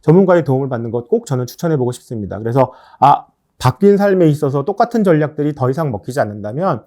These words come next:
새로운 삶의 전략들, 직장이라는 조직 안에서의 새로운 삶의 전략들을 잘 만드시는 것 중요하지 않을까?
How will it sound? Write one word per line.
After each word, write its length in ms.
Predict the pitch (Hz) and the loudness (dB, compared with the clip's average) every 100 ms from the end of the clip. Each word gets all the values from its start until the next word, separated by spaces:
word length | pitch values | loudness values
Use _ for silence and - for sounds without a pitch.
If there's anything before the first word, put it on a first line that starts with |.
| _ _ | _ _
새로운 380 | - 247 247 240 | -2 2 2 2
삶의 280 | 220 214 208 | 0 0 0
전략들, 440 | 147 123 - 101 | -2 -4 -6 -8
직장이라는 580 | 92 147 202 190 170 156 | -6 -2 0 0 -2 -2
조직 240 | 135 123 131 | -4 -6 -6
안에서의 480 | 120 117 127 135 - _ _ | -6 -6 -6 -6 -6 _ _
새로운 340 | 202 208 208 | -2 0 0
삶의 260 | 185 175 160 | -2 -4 -4
전략들을 420 | 123 120 - 120 | -4 -6 -6 -8
잘 180 | 117 127 | -6 -6
만드시는 440 | 101 107 117 117 | -6 -6 -8 -10
것 120 | 110 107 | -10 -10
중요하지 360 | 113 113 104 | -8 -8 -6
않을까? 520 | 90 82 - 151 185 | -8 -8 0 0 0